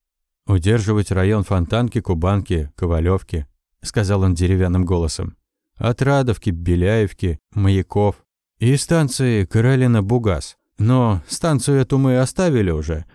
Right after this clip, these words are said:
Маяки, Ковалевку и Беляевку тоже, это у самого Днестра. Кубанка с Фонтанкой наши". Октябрьский кивнул. "Вот и ясно стало, чего и как", сказал он. Выходит, перед нами новая задача — продвинуть рубежи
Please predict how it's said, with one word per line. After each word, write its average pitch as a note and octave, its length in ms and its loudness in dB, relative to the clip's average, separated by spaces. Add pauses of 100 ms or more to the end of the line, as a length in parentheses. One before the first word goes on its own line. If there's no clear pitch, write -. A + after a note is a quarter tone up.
(100)
Маяки, C#3 420 0
Ковалевку A2 580 0
и F2+ 40 0
Беляевку A#2+ 460 0
тоже, F#2 400 -2
это G2 280 0
у G2 160 2
самого A2 400 0
Днестра. A2 480 -4 (240)
Кубанка B2+ 460 -2
с - 60 -10
Фонтанкой A#2+ 500 -2
наши". F#2 420 0 (500)
Октябрьский C#3 640 -2
кивнул. G#2 460 -2 (840)
"Вот B2+ 320 0
и F3+ 40 2
ясно D#3 380 0
стало, A#2+ 400 0
чего A#2+ 320 0
и G#2 80 0
как", G#2 360 -4 (180)
сказал F2 500 -2
он. D2+ 200 -6 (240)
Выходит, D#3 580 2
перед B2+ 240 0
нами D3+ 220 2
новая C3 340 2
задача — G2+ 680 -2 (120)
продвинуть A2 600 0
рубежи A#2+ 640 0